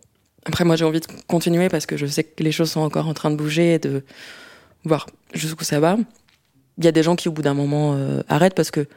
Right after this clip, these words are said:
il y a certains effets qui sont définitifs, notamment, euh, la voix, par exemple, euh, ça bouge plus une fois qu'on a, qu'elle s'est stabilisée, euh, à un endroit. Donc, même si j'arrête à un moment la testostérone, bah, j'aurai toujours ma voix grave. Donc, c'est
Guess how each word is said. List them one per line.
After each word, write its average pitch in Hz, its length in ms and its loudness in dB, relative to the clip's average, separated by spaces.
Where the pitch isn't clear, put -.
il - 40 0
y 160 40 4
a 151 40 4
certains 147 640 0
effets 151 240 0
qui 156 140 -6
sont 139 880 -8
définitifs, 147 720 -2
notamment, 147 420 -2
euh, - 20 -2
la 143 120 2
voix, 147 240 4
par 139 140 -4
exemple, 139 340 -2
euh, 135 260 -4
ça 135 140 -6
bouge 135 260 -6
plus 180 260 2
une 151 80 -2
fois 147 140 -6
qu'on 143 180 -8
a, 135 280 -4
qu'elle 139 140 -2
s'est 139 120 -6
stabilisée, 135 640 -2
euh, - 100 -6
à 143 80 0
un 135 60 4
endroit. 147 260 4
Donc, 143 180 -4
même 147 140 2
si - 160 -6
j'arrête 143 300 0
à 151 40 -4
un 139 40 -4
moment 139 200 -4
la 139 80 -2
testostérone, 143 680 -4
bah, 143 160 0
j'aurai 135 200 0
toujours 151 220 -4
ma 151 120 0
voix 139 140 0
grave. 147 240 -2
Donc, 143 140 -12
c'est - 260 -10